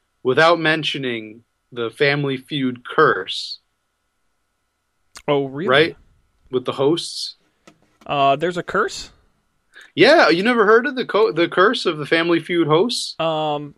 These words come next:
Speaker 2: well, maybe I have, but I don't,
Speaker 1: I
Speaker 2: uh,
Speaker 1: believe it, it goes something along the lines of,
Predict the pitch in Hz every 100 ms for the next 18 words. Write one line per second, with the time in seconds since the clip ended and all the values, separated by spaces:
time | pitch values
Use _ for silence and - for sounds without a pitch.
0 | _ 160 220 208 294 349 165 143 151 113
1 | 156 202 _ - 135 131 143 147 160 -
2 | 143 143 139 208 277 175 - _ _ _
3 | - 160 156 151 170 170 - 165 165 208
4 | 170 147 147 151 143 131 131 139 139 131
5 | 113 120 120 113 113 110 -